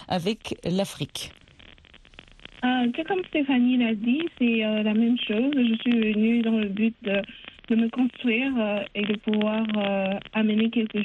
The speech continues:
Speaker 2: chose, euh, euh, d'excellent à mon pays, euh, ici par l'Afrique. Euh, ce que je dis toujours, c'est que, euh, je crois sincèrement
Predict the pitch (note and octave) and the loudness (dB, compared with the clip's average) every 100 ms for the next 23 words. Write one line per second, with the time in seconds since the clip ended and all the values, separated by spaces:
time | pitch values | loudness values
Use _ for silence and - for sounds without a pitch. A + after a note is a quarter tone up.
0 | - - G#3 G#3+ G#3+ G3 G3 G3 - - | -4 -2 0 0 0 0 0 -2 -8 -20
1 | _ _ - G#3 G3+ G3+ F#3+ G#3+ - A3+ | _ _ -6 -2 0 0 0 -2 -2 -2
2 | G3+ G3 - A3+ G#3 G3+ A3 G#3 G3+ G#3+ | 0 -2 -2 0 0 0 0 -2 0 2
3 | A#3 A3+ F#3+ F#3+ - A3 G3+ F#3+ F#3+ F#3+ | 2 0 -2 -4 -2 -2 -2 -2 -2 -4
4 | - B3 C#4 C4+ G#3 - - - - G3+ | -4 -2 0 0 -4 -6 -16 -20 -10 -4
5 | G3+ G3+ G3 G#3+ A#3 A#3 A3 A3 G#3+ G#3+ | -2 0 -2 -2 0 2 2 0 0 0
6 | G#3+ A#3 - G#3 G#3+ G3+ G3 F#3 - G#3+ | 2 0 -2 -2 0 0 0 -4 -6 -4
7 | G#3 G#3 G#3 - - - _ - - _ | -2 0 0 -4 -14 -20 _ -20 -20 _
8 | C#4 A#3+ A#3+ - B3 B3 B3+ A#3 A3 G3+ | 0 0 0 -2 -2 0 0 0 0 -2
9 | G#3+ G#3 | 0 0